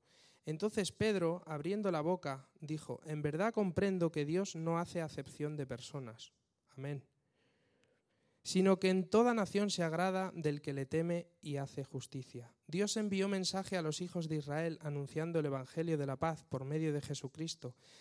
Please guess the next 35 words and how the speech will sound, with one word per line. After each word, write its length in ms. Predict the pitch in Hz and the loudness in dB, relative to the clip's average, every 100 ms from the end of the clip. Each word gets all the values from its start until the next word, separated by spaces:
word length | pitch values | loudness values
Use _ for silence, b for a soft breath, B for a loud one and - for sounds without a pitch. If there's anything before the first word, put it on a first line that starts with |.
| B B - | B B -4
Este 400 | 190 - 180 180 | -2 0 0 0
es 80 | |
Señor 500 | - - 151 151 165 | -2 -2 0 0 0
de 140 | 143 135 | 0 -2
todos. 440 | 147 127 120 - b b b - | 0 0 -4 -10 b b b -2
Vosotros 440 | 156 196 214 208 | 0 2 0 0
sabéis 520 | 185 180 185 190 185 | 0 2 4 2 0
lo 200 | 165 151 | 0 2
que 100 | 156 | 2
se 140 | - 151 | 0 0
divulgó 480 | 143 139 135 165 | 0 0 4 4
por 160 | 165 147 | 4 0
toda 240 | 156 156 | 2 0
Judea, 520 | 143 139 143 160 165 160 | 0 -2 2 2 0 -4
comenzando 600 | 139 139 131 156 160 147 | -4 -6 -6 -6 -2 0
desde 260 | 143 139 | 0 -2
Galilea, 560 | 131 127 127 156 170 170 | -4 -6 -2 0 0 -2
después 380 | 143 - 147 151 | -6 -4 -4 -2
del 120 | 143 | -2
bautismo 480 | 131 131 156 151 147 | -2 -4 -6 -6 -6
que 120 | 135 | -6
predicó 400 | 135 127 123 139 | -6 -6 -6 -8
Juan, 360 | - 139 127 - B B _ | -4 -4 -4 -12 B B _
cómo 260 | 160 165 | 4 4
Dios 280 | 160 170 170 - | 4 2 0 -4
ungió 480 | 151 - 165 170 | -4 -2 0 2
con 180 | 165 151 | 2 0
el 120 | 139 | 0
Espíritu 520 | 131 - 165 165 165 156 | -6 -4 -4 -4 -4 -4
Santo 440 | 160 160 151 160 | -4 -6 -2 -4
y 100 | 170 | -4
con 240 | - 143 135 | -4 -4 -2
poder 400 | 131 151 160 - | -2 0 -2 -4
a 120 | 147 | -8
Jesús 480 | 139 135 156 165 | -6 -6 -4 -4